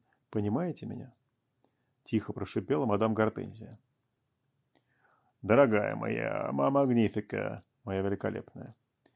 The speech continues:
о чём ты говоришь? Ещё чуть-чуть, и мы расшиблись бы в лепёшку, прямо у твоих прекрасных колёс».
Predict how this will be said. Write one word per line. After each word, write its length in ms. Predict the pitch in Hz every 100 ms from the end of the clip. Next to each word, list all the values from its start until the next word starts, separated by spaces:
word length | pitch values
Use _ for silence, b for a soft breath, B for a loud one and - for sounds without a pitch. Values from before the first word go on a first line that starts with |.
| b b b b _
о 80 | 117
чём 320 | 113 - 170
ты 80 | 147
говоришь? 480 | 143 147 131 - -
Ещё 240 | 123 156
чуть-чуть, 560 | 151 151 143 - 196 170
и 60 | 131
мы 180 | 147
расшиблись 560 | 147 143 - 165 170 147
бы 140 | 147
в 40 | 147
лепёшку, 640 | 165 165 120 - - 101 -
прямо 320 | 120 143 151
у 80 | 147
твоих 260 | 139 143
прекрасных 500 | 135 113 143 139 123
колёс». 520 | - 110 104 - -